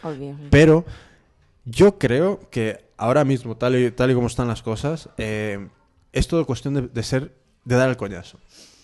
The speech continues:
Speaker 1: Es
Speaker 2: De
Speaker 1: que, es que es lo que no entiendo, ¿sabes? Que tal y como están las cosas, que,
Speaker 2: Sí,
Speaker 1: que
Speaker 2: y,
Speaker 1: no
Speaker 2: y
Speaker 1: estén
Speaker 2: si
Speaker 1: dispuestos, ¿sabes? Sean cien o cincuenta, ¿sabes?
Speaker 2: Claro, y,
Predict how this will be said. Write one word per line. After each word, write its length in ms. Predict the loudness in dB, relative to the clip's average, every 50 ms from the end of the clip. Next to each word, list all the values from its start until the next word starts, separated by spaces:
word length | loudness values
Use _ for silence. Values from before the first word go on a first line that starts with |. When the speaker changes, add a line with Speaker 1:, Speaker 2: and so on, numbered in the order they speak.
| _ _ _ _ _ -8
Speaker 1:
Es 80 | -6
Speaker 2:
De 240 | -4 -2 -2 -2 -4
Speaker 1:
que, 60 | -6
es 80 | -8 -6
que 80 | -8
es 60 | -6 -6
lo 100 | -6 -6
que 80 | -6
no 60 | -8
entiendo, 400 | -8 -10 -10 -10 -10 -10 -10 -12
¿sabes? 200 | -12 -12 -12 -12
Que 80 | -12 -10
tal 160 | -10 -8 -8
y 40 | -6
como 180 | -6 -6 -8 -8
están 260 | -8 -8 -8 -6 -6
las 140 | -8 -8 -8
cosas, 420 | -10 -10 -10 -8 -10 -12 -12 -14
que, 480 | -16 -16 -14 -12 -12 -14 -14 -16 -18 -20 -20 -20 _ _ _ _ -20 -20 -20 -6 _ -4
Speaker 2:
Sí, 300 | -2 0 0 0 0 0
Speaker 1:
que 100 | 0 -2
Speaker 2:
y, 60 | -4 -2
Speaker 1:
no 60 | -2
Speaker 2:
y 40 | -2
Speaker 1:
estén 220 | -2 -4 -6 -6
Speaker 2:
si 60 | -6
Speaker 1:
dispuestos, 520 | -8 -10 -10 -12 -12 -12 -12 -14 -16 -14 -12
¿sabes? 240 | -10 -10 -10 -8
Sean 200 | -8 -8 -8 -8
cien 540 | -10 -12 -10 -8 -6 -6 -6 -8 -10 -12 -12 -12
o 560 | -12 -12 -14 -14 -14 -14 -14 -12 -12 -14 -14 -14
cincuenta, 640 | -14 -16 -14 -12 -14 -14 -14 -14 -18 -20 -20 -20 _
¿sabes? 400 | -20 -20 -20 -20 -20 _ _ _ _
Speaker 2:
Claro, 260 | -6 -2 -2 -2 -4 -4
y, 340 | -4 -2 -2 -2 -4 -4